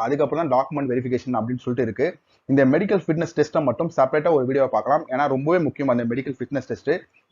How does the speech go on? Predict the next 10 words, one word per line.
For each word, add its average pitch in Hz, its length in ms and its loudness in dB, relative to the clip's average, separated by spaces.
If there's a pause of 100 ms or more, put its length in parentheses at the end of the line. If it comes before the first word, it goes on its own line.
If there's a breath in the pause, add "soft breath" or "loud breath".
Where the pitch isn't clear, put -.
இப்போ 175 200 0
வந்து 170 220 2
மேலோட்டமா 147 400 4
மட்டும் 127 220 -4
பார்க்கலாம் 110 280 0
அதை, 107 120 -4 (100)
ஓகேவா? 147 240 4 (440)
அதுக்கப்புறம் 165 540 2
ஃபைனலா 139 400 2 (380)
இந்த 143 100 2